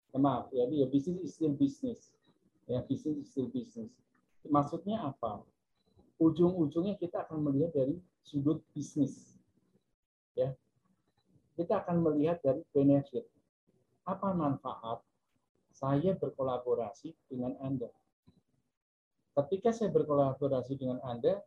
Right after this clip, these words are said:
benefitnya apa yang bisa saya dapatkan? Ya, apakah saya bisa mendapatkan pangsa pasar yang lebih luas? Apakah saya bisa mendapatkan revenue yang lebih banyak? Ya, apakah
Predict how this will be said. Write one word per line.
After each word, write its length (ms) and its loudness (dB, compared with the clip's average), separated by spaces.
benefitnya 640 0
apa 240 -6
yang 160 -4
bisa 160 -8
saya 160 -6
dapatkan? 480 -10
Ya, 160 0
apakah 400 0
saya 480 2
bisa 240 -4
mendapatkan 560 0
pangsa 320 -12
pasar 400 -10
yang 160 -8
lebih 240 -14
luas? 480 -10
Apakah 320 4
saya 400 4
bisa 320 0
mendapatkan 800 0
revenue 640 4
yang 160 6
lebih 320 0
banyak? 320 -2
Ya, 240 0
apakah 480 2